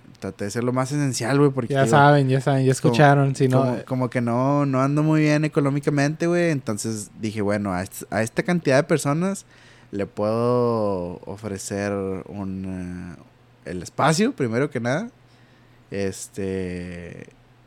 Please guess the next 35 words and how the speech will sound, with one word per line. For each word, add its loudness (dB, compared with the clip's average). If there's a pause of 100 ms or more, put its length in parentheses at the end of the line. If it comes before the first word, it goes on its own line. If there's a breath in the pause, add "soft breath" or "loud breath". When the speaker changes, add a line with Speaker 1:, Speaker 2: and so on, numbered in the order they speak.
(340)
Speaker 1:
y -10
Speaker 2:
El 2
aire 2
que -2
ahí 4
lo 0
traes 0
en 0
el -2
Speaker 1:
el -4
Speaker 2:
carro. 0
Speaker 1:
aire -2
que -8
ahorita -4
lo -2
voy 0
a -10
instalar. -6 (1000 soft breath)
Este, -8
Speaker 2:
Esos -2
no 0
nada -2
más -2
son -4
de -4
que -8
los -4
conectas -4
ahí, -6
ya. -14 (360)
Speaker 1:
a 0
la 2
luz 6
sí, 4
güey. 2